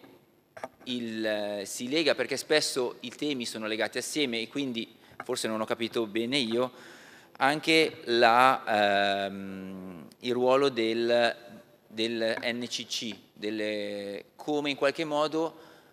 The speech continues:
vengono, ehm, vengono, mm, considerati, perché per quello che è lì, la, la conoscenza che ho io non ha lo stesso, la stessa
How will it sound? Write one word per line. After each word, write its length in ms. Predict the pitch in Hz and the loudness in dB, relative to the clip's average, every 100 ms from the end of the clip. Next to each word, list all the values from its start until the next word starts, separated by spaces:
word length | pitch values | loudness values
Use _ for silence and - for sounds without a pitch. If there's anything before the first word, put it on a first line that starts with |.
| _ | _
vengono, 760 | 123 135 139 139 147 147 147 - | 0 0 0 -2 -2 0 -2 -2
ehm, 1040 | 113 110 107 104 101 101 101 98 95 90 87 _ _ _ | -2 0 -2 -2 -4 -4 -8 -12 -14 -18 -20 _ _ _
vengono, 680 | 117 117 120 123 127 123 113 92 | -8 -4 -4 -4 -4 -6 -8 -10
mm, 400 | 107 104 98 98 - | -12 -12 -12 -16 -12
considerati, 420 | 113 117 104 117 | -10 -4 -4 -2
perché 460 | 139 139 - - - - _ _ _ | 2 2 2 -4 -20 -20 _ _ _
per 160 | - 101 | -14 -8
quello 200 | 120 110 | -6 -6
che 120 | - | -4
è 20 | |
lì, 160 | 107 110 | -6 -6
la, 160 | 101 107 | -6 -6
la 500 | 107 101 101 95 98 | -8 -10 -14 -10 -10
conoscenza 420 | 110 107 123 113 | -10 -10 -10 -12
che 120 | - | -8
ho 20 | 143 | -6
io 380 | 110 117 - - - - _ | -2 -2 -2 -12 -20 -20 _
non 320 | 110 117 113 | -10 -6 -2
ha 380 | 110 110 - - | 0 0 -4 -14
lo 160 | 104 107 | -10 -10
stesso, 760 | - 101 95 - 101 101 - _ | -4 -4 -2 -4 -4 -4 -8 _
la 160 | - 101 | -10 -10
stessa 680 | - 101 - 101 98 95 | -6 -8 -6 -4 -4 -6